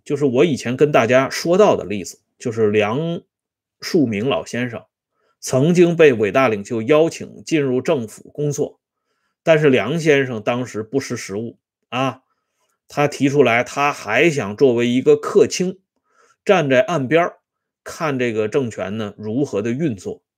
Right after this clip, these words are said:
事后梁漱溟意识到了，他说这个领袖呢非常不高兴。这段事情呢是出现在汪东林先生编辑出版的公开的《啊梁漱溟问答录》里边，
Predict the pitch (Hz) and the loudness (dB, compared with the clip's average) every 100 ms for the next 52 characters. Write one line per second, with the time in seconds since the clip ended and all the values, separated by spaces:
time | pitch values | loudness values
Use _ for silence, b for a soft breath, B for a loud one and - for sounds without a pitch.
0 | _ _ _ _ _ _ - - 269 196 | _ _ _ _ _ _ -8 2 4 4
1 | 269 226 - 107 113 131 107 92 101 - | 4 4 2 -2 -2 -4 -4 -6 -10 -14
2 | _ _ _ _ _ - 131 104 101 90 | _ _ _ _ _ -8 -6 -6 -10 -12
3 | 85 - _ _ _ - 117 131 123 - | -14 -20 _ _ _ -8 0 4 4 0
4 | b b b - 120 110 107 101 90 95 | b b b -2 2 4 4 2 -2 2
5 | 143 107 92 - 160 156 98 110 110 113 | 4 4 -4 2 2 2 0 -6 -6 -4
6 | 117 - - _ _ _ - 262 180 139 | -4 -6 -12 _ _ _ 0 4 6 6
7 | 127 117 131 113 101 104 101 113 107 - | 4 2 -4 -4 -8 -8 -8 -10 -10 -4
8 | 175 165 131 117 107 131 156 175 175 123 | -2 2 2 2 2 4 4 2 0 -2
9 | 98 135 147 139 127 101 b b b b | -4 -2 -2 -2 -4 -10 b b b b
10 | - 165 160 139 123 107 143 131 92 85 | 2 4 4 2 0 0 -2 -2 -2 -6
11 | 101 147 147 139 135 123 - 104 104 104 | -6 -4 -4 0 2 2 -2 -6 -4 -2
12 | 107 135 147 110 104 127 131 98 113 147 | -4 -4 -2 -2 -2 2 2 0 -2 -4
13 | 104 98 92 92 | -4 -8 -14 -16